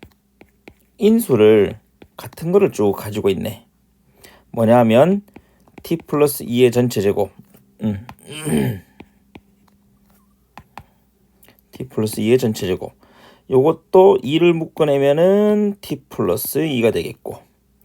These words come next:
위에 T에 T 플러스 이의 중괄호 이렇게 있잖아.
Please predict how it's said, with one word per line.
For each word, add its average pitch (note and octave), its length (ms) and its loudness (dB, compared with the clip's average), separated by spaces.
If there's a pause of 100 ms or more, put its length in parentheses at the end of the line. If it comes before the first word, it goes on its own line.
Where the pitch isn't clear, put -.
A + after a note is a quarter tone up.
(420)
위에 C3 560 4 (340)
T에 C#3+ 640 0 (720)
T D#3+ 220 -8
플러스 C3 480 0
이의 D3+ 480 2 (640)
중괄호 A#2 360 0
이렇게 G2+ 260 -2
있잖아. F#2+ 360 -4